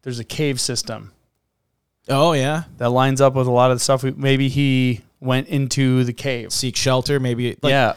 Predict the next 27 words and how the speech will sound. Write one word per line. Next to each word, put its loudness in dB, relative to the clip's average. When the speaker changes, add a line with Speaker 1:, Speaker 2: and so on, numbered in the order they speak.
Speaker 2:
the 0
Speaker 1:
or 8
Speaker 2:
searcher 6
Speaker 1:
he 6
Speaker 2:
said 4
Speaker 1:
fell 6
Speaker 2:
there 6
Speaker 1:
through 0
Speaker 2:
was -2
Speaker 1:
the 0
Speaker 2:
some 0
Speaker 1:
ground 2
into -2
a, -2
a -6
cavern, -2
and -2
Speaker 2:
Yeah. 4
Speaker 1:
that's, -4
like, 0
how 2
he 0
got 0
hurt, -2
and -8
he's -4
not 4